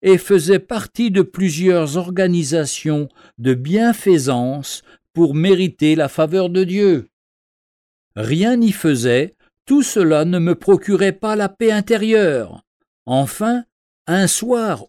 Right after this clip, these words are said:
au lieu des belles prières que je récitais d'habitude, je dis simplement, « Seigneur, je ne sais plus que faire, sauve-moi, ce soir, sinon je suis perdu. »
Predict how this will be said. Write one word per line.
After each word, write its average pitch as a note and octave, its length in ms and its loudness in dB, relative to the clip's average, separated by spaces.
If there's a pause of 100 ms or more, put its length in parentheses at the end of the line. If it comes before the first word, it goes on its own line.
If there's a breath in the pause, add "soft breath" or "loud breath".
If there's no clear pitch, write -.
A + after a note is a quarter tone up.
au G#3 220 2
lieu A3 320 2
des E3 180 2
belles A3 420 -2
prières G3+ 600 0
que E3 120 -2
je C3+ 140 -2
récitais F#3 640 0
d'habitude, E3 800 -2 (340)
je - 140 -2
dis D#3 240 0
simplement, « E3 840 -2 (220 soft breath)
Seigneur, D#3 640 0 (240 soft breath)
je E3 160 4
ne G3+ 100 4
sais G#3 280 -2
plus G3+ 280 -6
que F#3 140 -2
faire, B2 480 -2 (120)
sauve-moi, F3+ 840 -2 (240 soft breath)
ce - 220 -4
soir, D#3 560 -2 (140 soft breath)
sinon A#3 420 0
je G3 100 0
suis G#3+ 240 -2
perdu. » E3 600 -2